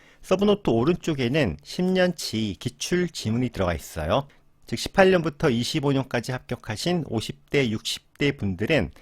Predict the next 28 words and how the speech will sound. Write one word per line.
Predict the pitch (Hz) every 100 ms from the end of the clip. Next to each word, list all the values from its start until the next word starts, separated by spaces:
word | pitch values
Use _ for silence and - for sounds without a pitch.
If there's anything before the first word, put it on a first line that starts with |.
| - - -
이 | 170 180
한 | - 214 214
권으로 | 208 196 127 113 110 80 71
모든 | 95 113 160 175
준비를 | - 101 92 104 113 - -
끝낸 | 143 151 139
거죠. | 76 69 104 120 _ - - -
작가님, | - - 165 160 110
서브노트만 | - 180 202 190 156 147
보면 | - 113 117
되나요? | 90 82 98 117 _ _ _ _ _ _
그건 | - - 151 117
아니죠. | 82 131 - 87 87 -
회차별 | 165 - 190 185
기출문제 | 120 - - 160 143 117 117
풀어야 | - 160 151 131
되고 | 85 82 131 127 73 - -
문제집 | 127 131 143 135 170 185 _
많이 | - 101
풀어봐야 | - 185 160 113
되겠죠. | 80 69 - 151 143 - _
부동산 | 139 196 226 226
작가 | 214 - 170 160 160 156
팔월 | 196 190
달에 | - 170 156
나오는 | 131 120 127
적중 | 120 120 - 131
문제집도 | 123 104 92 87 - 160 139 78